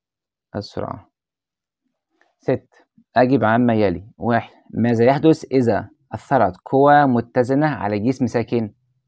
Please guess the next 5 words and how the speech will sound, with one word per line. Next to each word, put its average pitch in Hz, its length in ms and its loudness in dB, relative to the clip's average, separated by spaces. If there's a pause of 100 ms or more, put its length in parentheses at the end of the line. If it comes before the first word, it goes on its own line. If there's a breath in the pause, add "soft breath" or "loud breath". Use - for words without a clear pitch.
(360)
طبعًا 107 180 0
يظل 101 400 -4
كما 120 240 -2
هو، 123 240 -4 (800)
يظل 127 720 0